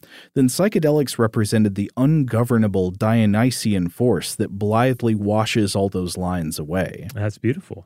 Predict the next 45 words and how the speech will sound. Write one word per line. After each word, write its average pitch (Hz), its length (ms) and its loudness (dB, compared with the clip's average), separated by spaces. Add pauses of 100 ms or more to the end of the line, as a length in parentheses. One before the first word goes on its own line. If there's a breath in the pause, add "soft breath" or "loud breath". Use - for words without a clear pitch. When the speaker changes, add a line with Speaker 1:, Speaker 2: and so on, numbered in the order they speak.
(140)
Speaker 2:
And, 113 160 -2
and 113 220 -4
that 107 140 -4
comes 104 200 -4
back 104 220 -6
to 101 240 -4
Terence 101 340 -10
McKenna's 110 440 -2
definition 98 480 -8
of 90 120 -12
them 95 120 -8
as 90 120 -8
boundary 95 520 -6
dissolving. 87 600 -12
Speaker 1:
Yeah, 127 240 2
I, 95 160 0 (100)
I, 123 120 0
and 143 160 2
I 156 80 4
think 165 180 -2
that's - 380 -2 (120)
largely 117 580 0
correct 147 460 -2
based 104 280 -2
on 98 340 0
everything 110 440 0
we've 95 180 -2
read. 147 280 0 (360 soft breath)
But, 147 220 2
uh, 127 240 0
another 165 400 2
passage 104 500 -2
that 110 100 0
I 104 60 2
thought 110 160 -2
was 98 120 -8
very 127 400 0
interesting, 87 640 -4
uh, 92 240 -4
about 95 240 -4
this 92 140 -8
counterculture 98 640 -4
backlash 85 720 -6
is, 95 400 -6
uh, 80 240 -6